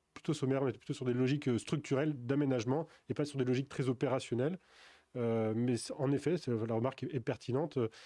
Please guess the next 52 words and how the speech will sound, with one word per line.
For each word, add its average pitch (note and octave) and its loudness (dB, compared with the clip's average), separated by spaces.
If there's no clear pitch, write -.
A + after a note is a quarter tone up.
et B2 2
on A#2 2
a, C3 2
on B2+ 0
a, B2+ 2
enfin, A#2+ -2
on A#2+ 2
est B2 2
allé C3+ 2
vers C3+ 2
de B2 0
l'équipement D3+ 0
qui G2+ -6
permette C#3 0
justement C#3+ 0
au C#3+ 0
personnel D3+ 0
du C#3 -4
camping D#3 -2
de B2 0
faciliter D3 0
l'intervention, C3 0
et C3 2
pour D#3+ 0
les E3 2
pompiers, D3 0
par C3+ 0
exemple, C#3+ 2
aussi E3 -2
des C#3+ 2
panneaux C3+ 2
indiquant C3+ 0
les, C#3 2
les A#2+ 0
réserves B2+ 2
d'hydrocarbures, C3 0
la A#2+ 2
façon B2 -6
dont B2 0
les A#2 -2
choses - -6
sont - -12
faites. A#2 -10
Donc G#2 -10
on A2 -4
est A2+ -4
un A2+ -4
petit - -14
peu C#3 0
sur - -10
ces - -4
logiques-là. A2+ 0